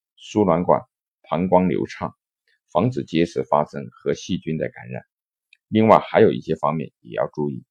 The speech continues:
一、经期勤做卫生工作；二、夫妻生活前双方都应该清洗外生殖器、外阴部；三、不主张经常冲洗阴道，阴道本身的双碱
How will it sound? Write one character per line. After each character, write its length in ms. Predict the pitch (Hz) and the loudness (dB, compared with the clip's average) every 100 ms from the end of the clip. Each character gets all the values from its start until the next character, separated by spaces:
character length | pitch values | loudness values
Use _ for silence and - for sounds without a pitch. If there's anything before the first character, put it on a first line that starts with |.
| _ _ _ | _ _ _
一、 320 | - 85 82 - | -6 -4 -4 -6
经 240 | - 98 95 | -6 -4 -4
期 340 | 98 92 - _ _ | 0 -2 -2 _ _
勤 360 | - - 78 | -14 -6 -4
做 180 | 92 87 | 2 2
卫 240 | 58 104 78 | 2 0 0
生 240 | 76 78 | -6 -8
工 180 | 78 78 | -8 -10
作； 200 | 80 - _ _ _ _ _ _ _ _ _ _ _ | -12 -18 _ _ _ _ _ _ _ _ _ _ _
二、 240 | 104 87 - - | 4 6 4 -4
夫 280 | _ - 101 | _ -2 0
妻 180 | - 104 | 0 -4
生 240 | 104 104 | -2 -2
活 160 | 104 120 | 0 -2
前 220 | - 58 78 - _ _ _ _ | -2 -8 -8 -10 _ _ _ _
双 300 | - 90 95 | 0 2 2
方 220 | 95 90 | 0 -2
都 100 | 87 | 0
应 200 | 98 98 | 0 2
该 120 | 87 87 | 2 0
清 260 | - 92 | 0 -6
洗 240 | 92 - - _ _ _ _ - | -6 -10 -18 _ _ _ _ 0
外 180 | 95 80 | 2 2
生 240 | - 87 | -2 -8
殖 160 | - 64 | -8 -12
器、 280 | - 76 - | -12 -12 -2
外 160 | 90 | 0
阴 240 | 80 82 85 | 0 -2 -6
部； 220 | 80 73 _ _ _ _ _ _ _ _ _ _ | -8 -12 _ _ _ _ _ _ _ _ _ _
三、 420 | - - 90 90 - | -4 4 4 4 -2
不 140 | 127 113 | -2 0
主 160 | 78 | 0
张 220 | 78 85 | 0 0
经 200 | 92 98 | -2 -6
常 240 | 98 - - | -6 -12 -16
冲 260 | - 90 | -8 -6
洗 140 | 90 - | -6 -12
阴 240 | - - | -18 -12
道， 200 | 67 - _ - | -10 -10 _ -8
阴 160 | 104 | 0
道 140 | 113 101 - | 2 2 -2
本 160 | 64 | -12
身 140 | - 87 | -4 -2
的 100 | - | -2
双 320 | - 92 104 | 0 0 -2
碱 160 | - | -8